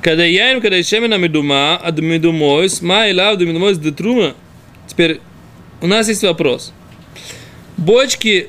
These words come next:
мас-, вина и бочки масла, или, или кувшины вина и масла, а медумас, которые что? Перемешаны в них что? Ма и лав, медумас, да трума. Чем они перемешаны? Трума там, да, говорит. И тогда что?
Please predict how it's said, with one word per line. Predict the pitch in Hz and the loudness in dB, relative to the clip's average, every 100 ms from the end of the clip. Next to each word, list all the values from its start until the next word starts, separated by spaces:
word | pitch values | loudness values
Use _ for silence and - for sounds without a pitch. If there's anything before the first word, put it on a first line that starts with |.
| - | -8
мас-, | 180 202 226 220 175 | -4 0 2 0 -2
вина | 165 175 190 220 190 | -2 0 2 0 0
и | 156 | -2
бочки | 151 202 196 202 | 0 -2 -2 -2
масла, | 202 233 262 208 | 0 0 0 0
или, | 170 151 143 143 | 0 0 -2 -2
или | 131 143 | -4 -6
кувшины | - 143 - 233 196 | -6 -6 -2 0 0
вина | 151 170 185 | 0 0 0
и | |
масла, | 202 247 233 214 202 - | 0 0 0 -2 -4 -2
а | 175 | 0
медумас, | 180 175 160 123 - | 2 2 2 -2 -4
которые | 143 143 208 214 185 | -6 0 2 4 0
что? | - 214 247 277 - - | 0 0 0 -2 -12 -2
Перемешаны | 185 185 202 180 - 127 | 0 2 0 -2 -6 -10
в | |
них | 127 127 | -10 -12
что? | - 135 | -12 -8
Ма | 151 214 220 | -2 0 0
и | |
лав, | 180 151 190 - _ - - - - | 0 0 -2 -6 _ -20 -20 -20 -6
медумас, | 180 175 160 170 | 0 0 2 0
да | 170 185 | 0 -2
трума. | 247 220 131 | 0 -2 -2
Чем | - 214 220 | -2 -2 0
они | 196 190 | 0 -2
перемешаны? | 185 180 190 180 - - - - - - - - - - | -2 -2 0 -2 -4 -10 -16 -20 -20 -20 -20 -20 -20 -4
Трума | 170 202 269 233 | 0 2 2 0
там, | 151 135 190 - | -2 -6 -14 -4
да, | 165 226 | -2 -2
говорит. | 214 151 131 - - - - - - - - - - | -2 -2 -4 -16 -20 -20 -20 -20 -20 -20 -20 -20 -4
И | 160 | -2
тогда | 170 165 170 180 | 0 0 0 -2
что? | - 143 147 202 | -2 0 0 -2